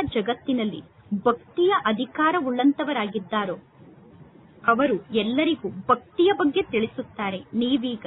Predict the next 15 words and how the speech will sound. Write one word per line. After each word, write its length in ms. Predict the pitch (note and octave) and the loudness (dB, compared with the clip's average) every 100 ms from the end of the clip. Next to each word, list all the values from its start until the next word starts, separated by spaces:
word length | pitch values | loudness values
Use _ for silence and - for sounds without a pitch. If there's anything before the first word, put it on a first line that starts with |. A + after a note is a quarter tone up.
| - - - G3+ | -14 -18 -16 -12
ಜ್ಞಾನಕ್ಕೆ 760 | - B3 A3+ A3 C4+ E4+ - | -2 0 4 6 6 2 0
ಅಧಿಕಾರಿಗಳಾಗಿದ್ದೀರಾ 1300 | F#4+ - G#3+ C#4 - D#4 F4 E4+ B3 G#3 G3 A3 G3+ - - | -2 0 -2 -2 0 0 2 0 -2 -2 -6 -4 -4 -6 -2
ಅಂದ 200 | A3 A3+ | 0 0
ಮೇಲೆ 300 | A3+ G3+ F3+ - | -2 -4 -8 -8
ನೀವು 300 | A#3 C4 D#4 B3+ | -2 0 0 -2
ಜ್ಞಾನವನ್ನು 680 | A#3+ G#3 G#3 D4+ D#4+ F4+ | 0 4 4 4 2 -2
ತಿಳಿಸುತ್ತೀರಾ. 720 | G#4 A#3+ A#3 B3 A3 A3 G3 F3 - - - _ - | -2 -2 -4 -6 -10 -6 -6 -8 -14 -20 -20 _ -4
ಸತ್ಯುಗದಲ್ಲಿ 760 | B3 - F4 D#4+ C4+ A#3 G#3 - G3 | -4 0 0 2 0 0 -4 -4 0
ಭಕ್ತಿ 320 | B3 B3 - G4 | 0 -2 2 4
ಇರುವುದಿಲ್ಲ, 460 | C#4+ A3 G#3+ G#3+ G3 - - - - _ _ - | 4 0 -2 -4 -6 -10 -16 -20 -20 _ _ -6
ಸತ್ಯುಗದಲ್ಲಿ 760 | - - D#4 D#4+ A#3 A3 F#3+ - - | -6 0 0 2 0 -2 -4 -8 -4
ಪೂಜಾರಿಗಳು 760 | C4 A3 D4+ D4+ F4+ F4 A#3+ - | 0 0 2 2 2 0 -2 0
ಒಬ್ಬರೂ 480 | A3 F#3+ C4+ D4+ G4 | -4 0 2 4 2
ಕೂಡ 240 | - F#4+ | 2 2
ಇರುವುದಿಲ್ಲ. 540 | G4+ C#4+ G#3 G#3+ G#3 | 2 2 0 -4 -6